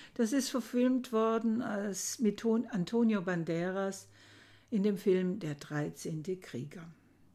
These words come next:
Ein wichtiges Moment dieser nordischen, äh, Götterwelt, Gött-, dieses nordischen Glaubens ist, wie gesagt, die Halle.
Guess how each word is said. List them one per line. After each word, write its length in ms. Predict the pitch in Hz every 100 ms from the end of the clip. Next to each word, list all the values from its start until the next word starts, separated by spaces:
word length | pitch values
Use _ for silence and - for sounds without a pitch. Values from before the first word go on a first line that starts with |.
| _ _ _ _ _ _ _ _ - _ _ - - - - - - _ -
Ein 200 | 208 214
wichtiges 800 | 285 277 - 226 208 180 - 311
Moment 800 | 180 165 160 160 190 - - -
dieser 500 | 196 196 170 170 160
nordischen, 1200 | 151 151 175 208 196 175 160 - 143 135 131 - -
äh, 400 | - 160 151 147 143 _ _ -
Götterwelt, 1900 | 170 165 165 - 180 165 156 156 147 190 247 180 135 147 156 175 180 170 -
Gött-, 280 | 175 175 -
dieses 380 | 160 160 143 -
nordischen 600 | 156 190 175 156 - 139
Glaubens 680 | 151 139 165 175 214 214 - - - - -
ist, 220 | - - 208
wie 100 | 208
gesagt, 460 | 202 190 175 -
die 160 | 170 135
Halle. 480 | 147 151 156 127